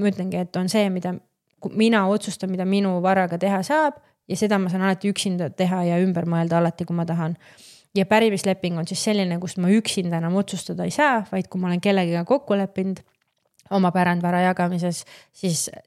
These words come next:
selle jaoks, et sealt pärimislepingust välja saada või seda muuta,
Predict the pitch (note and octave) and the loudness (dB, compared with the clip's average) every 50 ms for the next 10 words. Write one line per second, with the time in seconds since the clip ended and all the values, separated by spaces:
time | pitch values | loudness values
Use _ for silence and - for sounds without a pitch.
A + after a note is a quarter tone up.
0 | - - - - G#3 G3+ G#3 G#3+ G3+ F#3 F3+ F3+ F#3+ F#3 F3+ F3 - - F3+ - | -8 -6 -2 0 2 2 4 4 2 2 2 4 4 4 2 2 -2 -6 -8 -4
1 | - G#3+ G#3 F#3+ F3 - - F#3 F3+ F3+ F3+ F3 - - F3+ F3 - F3+ F3 F3+ | 0 0 0 0 0 -2 -2 0 0 0 -2 -2 -4 -4 -4 -4 -4 -6 -6 -6
2 | D#3+ - _ _ _ - G#3+ A3+ A#3+ A#3 G#3+ G3 - F#3 F#3 F3+ F3+ F3+ E3+ F3 | -8 -10 _ _ _ 0 2 4 4 4 2 0 0 0 -2 -2 -2 -2 -4 -4
3 | D#3 F3+ E3+ F3+ F3+ F#3 A3+ C#4 D4 C4+ - - - F3+ F3+ F#3 | -4 -4 -4 -4 -2 0 0 2 0 0 -2 -2 -2 0 0 -2